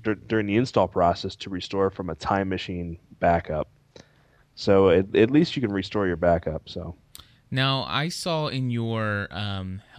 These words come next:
Speaker 2: h-, in your show notes for tonight that you said you would still suggest Super Duper. And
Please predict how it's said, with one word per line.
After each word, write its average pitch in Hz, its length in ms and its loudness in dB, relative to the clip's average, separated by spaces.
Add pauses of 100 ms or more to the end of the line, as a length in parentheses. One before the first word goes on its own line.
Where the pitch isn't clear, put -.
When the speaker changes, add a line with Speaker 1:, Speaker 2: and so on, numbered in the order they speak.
(260)
Speaker 2:
h-, 101 120 -12
in 123 160 -4
your 113 260 -4
show 170 220 -2
notes 127 240 -2
for 98 100 -6
tonight 92 360 -4
that 104 80 -6
you 110 120 -6
said 113 280 -4
you 113 100 -6
would 107 140 -8
still 147 260 -6
suggest 117 580 -4
Super 113 300 -6
Duper. 95 380 -8 (440)
And 107 560 -4